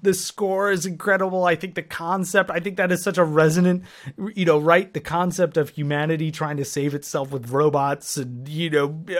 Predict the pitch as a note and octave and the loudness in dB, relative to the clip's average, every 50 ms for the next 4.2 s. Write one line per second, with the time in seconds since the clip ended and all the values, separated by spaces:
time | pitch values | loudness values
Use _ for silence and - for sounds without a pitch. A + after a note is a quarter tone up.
0 | E3 - G3+ E3 D#3 E3 D3+ D3+ D3+ D3+ D#3+ D3 D#3 C#3+ C#3+ C#3+ C#3+ D3 C#3+ C#3 | -4 -2 -2 -2 0 2 2 2 4 2 2 2 0 0 0 0 0 0 -2 -2
1 | C3+ A#2+ C3 C3+ C3 - - - - D#3 C#3+ D3 E3 D3+ C#3 C#3+ D3 C3+ C#3 C#3 | -2 -2 -4 -4 -4 -6 -12 -6 -2 0 0 0 0 0 0 0 0 0 0 -4
2 | C3+ - _ _ - - - _ - C3+ C#3 D#3 - - - - D#3+ F3 E3+ E3 | -4 -8 _ _ -14 -14 -8 _ -4 -4 -4 -4 -6 -8 -6 -2 0 0 0 0
3 | D#3+ - - - G#3 A#3 B3 - - - G3+ - - - - - _ E3+ G3+ G#3 | -4 -6 -6 0 0 0 0 0 -4 -4 -4 -2 -2 -6 -6 -2 _ -2 -2 -2
4 | G3+ G#3+ - - | -8 -10 -10 -10